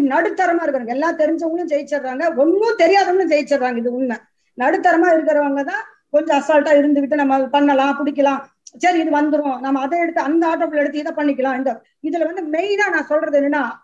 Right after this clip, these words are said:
அந்த ஆட்டோக்குள்ள வந்து நம்ம என்ன பண்ணணும் அப்படின்னா, நம்ம போய் கியூல நிக்கணும்.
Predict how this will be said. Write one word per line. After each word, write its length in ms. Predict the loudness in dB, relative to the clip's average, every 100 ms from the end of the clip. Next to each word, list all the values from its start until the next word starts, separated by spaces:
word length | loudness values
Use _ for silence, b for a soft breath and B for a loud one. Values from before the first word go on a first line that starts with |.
| -10
அந்த 220 | -8 -2 0
ஆட்டோக்குள்ள 520 | 2 4 4 2 0
வந்து 220 | 2 2
நம்ம 180 | 0 0
என்ன 140 | 2
பண்ணணும் 460 | 2 4 4 2 0
அப்படின்னா, 400 | -4 -6 -4 -6 -8 _ _ -4
நம்ம 220 | 2 4
போய் 200 | 4 4
கியூல 280 | 6 6 6
நிக்கணும். 320 | 2 -4